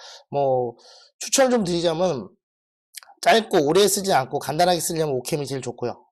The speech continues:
일단 무료도 되고, 무료 시간도 없으면 시간 제한도 없고, 그냥 좋고,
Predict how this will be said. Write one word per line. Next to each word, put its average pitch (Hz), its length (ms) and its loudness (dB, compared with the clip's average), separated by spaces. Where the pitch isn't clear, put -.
일단 123 180 -8
무료도 147 280 -2
되고, 208 480 0
무료 147 360 2
시간도 226 400 2
없으면 127 280 -2
시간 175 320 -4
제한도 131 340 -2
없고, 113 200 -8
그냥 117 200 -10
좋고, - 500 -8